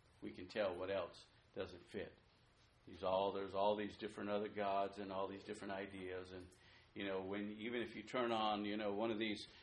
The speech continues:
Christian, uh, shows and, you know, it's supposed to be about ministry and so forth. And yeah,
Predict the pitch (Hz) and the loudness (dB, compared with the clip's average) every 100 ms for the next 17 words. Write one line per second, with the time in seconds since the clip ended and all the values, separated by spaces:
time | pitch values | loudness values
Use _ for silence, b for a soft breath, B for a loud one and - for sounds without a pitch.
0 | B B - 127 123 120 117 107 104 98 | B B -2 -2 -2 0 2 2 2 0
1 | 95 - 123 117 113 98 104 90 - B | -2 4 8 8 4 0 -4 -4 -10 B
2 | B 107 110 101 - 113 127 123 123 117 | B -4 0 0 -2 2 4 2 -2 -2
3 | 107 104 95 95 120 131 113 123 110 101 | 2 2 0 0 2 2 0 -2 0 -2
4 | 95 117 107 113 107 - 90 98 113 117 | -2 -2 -2 -2 -2 -4 -8 -2 2 4
5 | 113 | 2